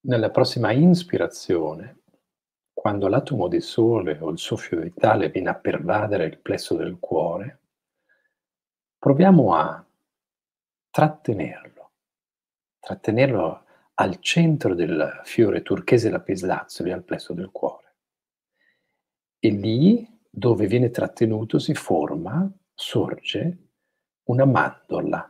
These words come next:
una piccola micro mandorla dorata. E stiamo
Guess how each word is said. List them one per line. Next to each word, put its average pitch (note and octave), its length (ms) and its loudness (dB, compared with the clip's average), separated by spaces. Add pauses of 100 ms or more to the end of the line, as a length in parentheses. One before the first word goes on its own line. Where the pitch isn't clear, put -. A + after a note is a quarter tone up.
(380)
una G2 280 -10
piccola - 560 -2
micro D#3+ 640 2
mandorla G2 640 -2
dorata. - 640 -10 (540)
E - 100 -2
stiamo D#2 920 -2